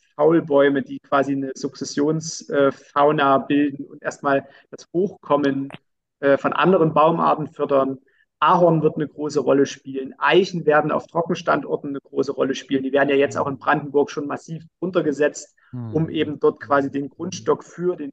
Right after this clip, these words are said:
Speaker 1: Waldumbau, für den klima-, äh, verträglichen Waldumbau dann eben auch zu schaffen. Allerdings, äh, sind wir jetzt, äh, in einer Situation, wo uns katastrophale Jahre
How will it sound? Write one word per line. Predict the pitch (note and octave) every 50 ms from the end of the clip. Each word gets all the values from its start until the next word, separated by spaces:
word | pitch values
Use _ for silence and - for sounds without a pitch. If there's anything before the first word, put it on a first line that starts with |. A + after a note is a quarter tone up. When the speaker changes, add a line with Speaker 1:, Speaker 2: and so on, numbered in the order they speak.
| - -
Speaker 1:
Waldumbau, | - C#3+ D3+ F3 F#3 F3 - _ _ _ _ _ _ F3 F3+ G3 G3+ - E3+ D#3 D#3+ D#3+ D#3+ D#3+ E3 E3 - - _ _ _ _
für | - C#3
den | - - - _ _
klima-, | - _ - G#3 G3 F3+ F3 F3+ F3+ F3 - - _
äh, | E3 D3+ D3 D3 C#3+ C#3+ D3 - - _ _ _ _ _ _
verträglichen | - D#3+ - - D#3+ E3 E3 E3 D3+ - D#3+ C#3+
Waldumbau | C#3+ C#3+ D3 D3+ - - D3 C#3+ C#3 C#3 C#3 C3+ C#3 C#3 C3+ - - - _ _ _
dann | - C3+ C#3+
eben | - D#3 D3+ D3+ -
auch | - C3+ -
zu | - - C3+
schaffen. | - D3 D3+ E3+ - F#3+ F#3+ F3+ F#3 - _ _ _ _ _ _
Allerdings, | - D#3 E3+ F3+ E3+ D#3+ E3+ F3 F3 F3 - - - -
äh, | - D3+ D3+ D3
sind | C#3+ - - E3+ F3 E3+
wir | - D#3 D3+ C#3+
jetzt, | C#3 D3 F3 A3 E3 - - - _ _ _ -
äh, | D#3 D#3 D3+
in | - D#3+
einer | D#3+ D#3 C#3+
Situation, | D3+ C#3+ - D3+ D3 C#3 C3+ - - - D#3+ D#3 E3 F#3 G3+ G#3+ A3+ - - _ _ _ _ _ _ _ _ _ _
wo | - D3 D3
uns | E3+ - D#3 D3+ D3+ D3+ D3+ D3+ - - - - - - - _ _ _ _ _ _
katastrophale | _ - - G#3+ G3+ - - - - F3 E3+ - - - D#3+ D#3 E3 E3 D#3+ D#3 D3+ D3+ D3+ - - D3
Jahre | C#3+ C#3 C#3+ D#3 F3+ F#3 E3 D#3 D3+ E3 G3